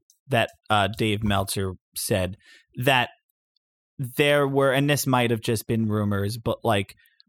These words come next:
Ring of Honor and W W E were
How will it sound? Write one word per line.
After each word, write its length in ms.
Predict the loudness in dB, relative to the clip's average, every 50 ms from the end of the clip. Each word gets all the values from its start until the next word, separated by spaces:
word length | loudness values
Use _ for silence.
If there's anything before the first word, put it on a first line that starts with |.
| _ _ _ _ _ _ _ _ _ -2
Ring 280 | 0 2 2 4 2
of 120 | 2 2 4
Honor 580 | 4 4 4 4 4 4 4 2 2 2 0 0 0
and 180 | 0 0 2 2
W 320 | 2 2 2 2 0 0
W 420 | 0 0 0 0 0 0 0 0
E 160 | 2 2 0 0
were 680 | -2 -2 0 2 2 4 4 4 4 4 2 0 -2